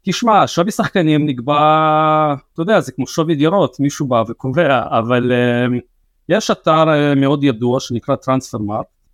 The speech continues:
וזה, זה מבוסס על חוכמת ההמונים, בעצם יושבים הרבה אנשים, אה, ו-,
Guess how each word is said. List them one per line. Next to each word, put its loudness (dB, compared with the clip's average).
וזה, 0
זה -4
מבוסס -2
על 0
חוכמת -2
ההמונים, 2
בעצם -2
יושבים 0
הרבה -2
אנשים, -2
אה, 0
ו-, -2